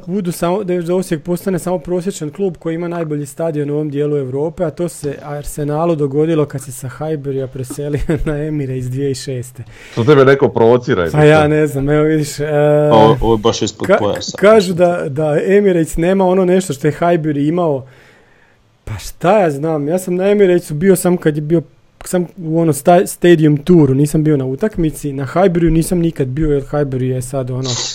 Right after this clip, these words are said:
Speaker 1: stambeno naselje. E, bem-, ne znam, Emirates ovako, ne znam zašto on ne bi bio nogometni, on je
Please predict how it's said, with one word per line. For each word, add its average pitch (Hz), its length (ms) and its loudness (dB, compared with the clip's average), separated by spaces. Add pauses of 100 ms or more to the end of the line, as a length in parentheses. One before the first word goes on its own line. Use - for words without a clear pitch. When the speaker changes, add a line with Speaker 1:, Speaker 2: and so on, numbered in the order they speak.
(100)
Speaker 1:
stambeno 143 520 2
naselje. 127 460 -2 (1080)
E, 131 60 -10 (800)
bem-, 151 240 0 (220)
ne 160 240 2
znam, 139 220 0
Emirates 214 480 6
ovako, 202 420 6 (680)
ne 170 260 6
znam 180 140 4
zašto 165 420 2
on 151 180 4
ne 135 220 0
bi 143 80 0
bio 127 440 0 (120)
nogometni, 131 640 0
on 160 160 4
je 147 200 4